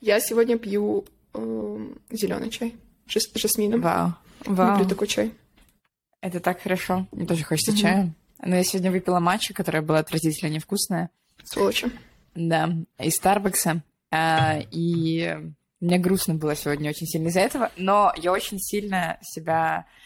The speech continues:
Speaker 2: а, воодушевила тем, что мы сегодня записываем подкаст,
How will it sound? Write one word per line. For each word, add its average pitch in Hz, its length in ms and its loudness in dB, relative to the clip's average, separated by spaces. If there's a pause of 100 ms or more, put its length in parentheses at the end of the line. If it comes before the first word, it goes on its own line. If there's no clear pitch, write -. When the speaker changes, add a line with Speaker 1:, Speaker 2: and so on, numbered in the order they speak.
(240)
Speaker 2:
а, 160 180 -2
воодушевила 180 640 2
тем, 175 140 0
что - 160 -2
мы 170 40 0
сегодня 170 220 -2
записываем 160 480 -2
подкаст, - 500 -2